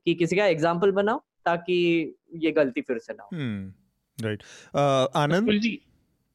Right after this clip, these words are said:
Speaker 2: हाँ, अ, शार्दुल,
Speaker 3: अब मैं
Speaker 2: बोलिए।
Speaker 3: आपसे, मैं आपसे पूछना चाह रहा था कि ये इंटरनल रिपोर्ट थी,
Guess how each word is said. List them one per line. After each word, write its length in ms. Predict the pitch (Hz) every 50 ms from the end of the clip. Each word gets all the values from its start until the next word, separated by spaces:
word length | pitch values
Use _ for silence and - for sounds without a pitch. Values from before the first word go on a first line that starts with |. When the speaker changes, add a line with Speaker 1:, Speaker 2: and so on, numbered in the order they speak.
| _ - -
Speaker 2:
हाँ, 280 | - 165 180 175 139 - -
अ, 240 | 131 131 131 123
शार्दुल, 340 | 120 - - 135 139 147 160
Speaker 3:
अब 120 | 175 175 156
मैं 80 | 151
Speaker 2:
बोलिए। 120 | 180 208 233
Speaker 3:
आपसे, 400 | 220 202 - - - 233 - -
मैं 180 | 147 151 175 220
आपसे 380 | 233 160 151 160 160 - - 247
पूछना 340 | 226 175 165 160 - 185
चाह 160 | 180 - 143 123
रहा 120 | 120 117
था 240 | 123 156 160 175 185
कि 140 | 190 - 190
ये 160 | 196 208 220
इंटरनल 580 | 214 - 143 135 135 135 160 160 180 208 208
रिपोर्ट 360 | 185 151 139 - 160 165 170 165
थी, 460 | _ - - 156 147 123 92 -